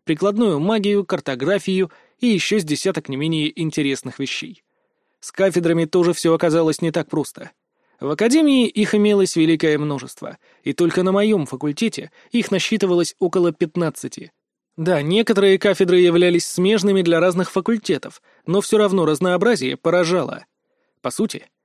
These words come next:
если иметь чёткое представление, кем ты хочешь стать,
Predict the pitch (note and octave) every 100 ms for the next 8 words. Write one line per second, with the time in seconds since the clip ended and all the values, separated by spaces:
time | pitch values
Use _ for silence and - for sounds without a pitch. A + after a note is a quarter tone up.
0 | _ F3 A#3+ A3+ A3+ A#3+ A#3 - - A#3
1 | - G3+ G3 G3+ - G3+ A3 G3+ G3 -
2 | G#3 F3 D3+ - E3 C#3 - - A#3 -